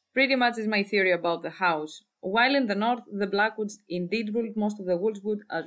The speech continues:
Workings and Greenseers, and the O G name was Greenwood. When the remaining family moved to their current seat, they used the power from the tree so they could bring their Greenseers and dead family members,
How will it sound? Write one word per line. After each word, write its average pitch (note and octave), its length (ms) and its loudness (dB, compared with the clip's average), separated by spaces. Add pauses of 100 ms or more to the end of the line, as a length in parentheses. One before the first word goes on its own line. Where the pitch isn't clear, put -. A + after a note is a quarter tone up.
Workings C4+ 560 -2 (240)
and C4+ 200 0
Greenseers, A3 460 0 (100)
and G3 160 0
the G#3+ 120 2
O C#4 160 4
G A#3+ 200 0
name A3+ 300 0
was F3 320 0 (100)
Greenwood. D3 460 -8 (500)
When B3 280 2
the C#4+ 80 4
remaining B3+ 440 2
family A#3 360 2
moved G#3+ 280 0
to A3 80 0
their G3 180 2
current F#3 340 2
seat, B3+ 260 -2
they G#3+ 100 4
used A3 220 -2
the G#3+ 80 -2
power G3+ 300 0
from G3 240 -2
the F3 120 -4
tree A#3 400 -2
so A3+ 260 0
they G#3 140 2
could G#3 200 -2
bring G#3 200 2
their G3 140 0
Greenseers G#3 540 0
and G3 160 -2
dead F3+ 180 0
family G3+ 340 0
members, A3 540 -2